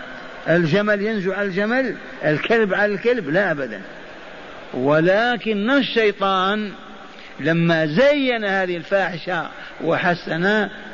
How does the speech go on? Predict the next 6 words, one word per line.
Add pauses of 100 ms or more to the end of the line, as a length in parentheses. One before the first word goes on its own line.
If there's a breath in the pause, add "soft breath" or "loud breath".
بلغنا
أن
أندية (120)
موجودة
في
أوروبا